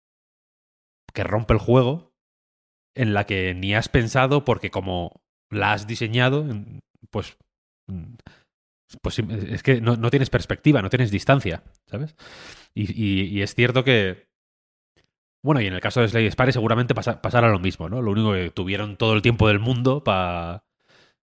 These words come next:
pues para hacerlo así. Wild Frost seguramente tenga menos tiempo, eh, en el sentido de que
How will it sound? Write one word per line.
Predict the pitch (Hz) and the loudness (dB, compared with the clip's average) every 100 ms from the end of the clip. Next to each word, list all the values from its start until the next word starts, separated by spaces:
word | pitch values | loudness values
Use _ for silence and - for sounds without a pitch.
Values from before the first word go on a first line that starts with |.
| _ _ _ _ 131 - | _ _ _ _ -16 -8
pues | 110 | -6
para | - 90 82 76 76 - _ _ _ _ _ | -2 -2 -2 -8 -12 -18 _ _ _ _ _
hacerlo | 104 98 120 95 | -4 0 2 2
así. | 92 98 107 - | 0 -2 -4 -4
Wild | 95 110 117 | 2 4 4
Frost | - 117 120 | 2 0 0
seguramente | - 107 107 110 | 0 2 4 2
tenga | 110 104 | 0 0
menos | 101 92 - | 0 0 0
tiempo, | 101 80 - - | 0 -2 -12 -18
eh, | 87 78 95 85 78 _ _ _ _ | -20 -20 -20 -20 -20 _ _ _ _
en | 110 101 | -8 -4
el | 98 | -4
sentido | 95 95 104 | -4 2 4
de | 107 104 | 4 4
que | 95 87 - | 0 -2 -8